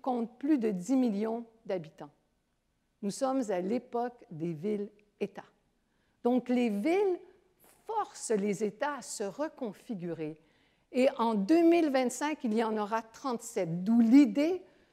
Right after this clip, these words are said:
de pouvoir prendre notre ville un peu comme un cube de Rubik, c'est de commencer à la faire bouger dans tous les sens. Et on se rend compte que,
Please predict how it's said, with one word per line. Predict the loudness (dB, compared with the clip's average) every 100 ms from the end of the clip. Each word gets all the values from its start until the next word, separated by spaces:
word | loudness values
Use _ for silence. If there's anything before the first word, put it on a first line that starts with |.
| _
de | -2 -2
pouvoir | 0 0 0 -2
prendre | -6 -2 0 0 0 -2 -4 -10 -4
notre | 0 2
ville | 2 2
un | 0
peu | -4
comme | -4 -2 -2
un | -6 -6
cube | -2 0
de | 2 0
Rubik, | 2 0 0 -2
c'est | -4 -2
de | -2
commencer | -4 -6 -4 -4 -4 -10 -6 -4 -4 -8 -20 _ _
à | 0 2
la | 2 0 -8
faire | -4 -2 -2 -6 -20 _
bouger | -4 2 2 4 0
dans | 0 -2
tous | -4 -4 -2
les | 0
sens. | -2 -8 -10 -8 -10 -16 -20 _ _ _ 0
Et |
on | 2
se | 0 -4
rend | -6 -4
compte | -4 -4 -6 -6
que, | -2 0 0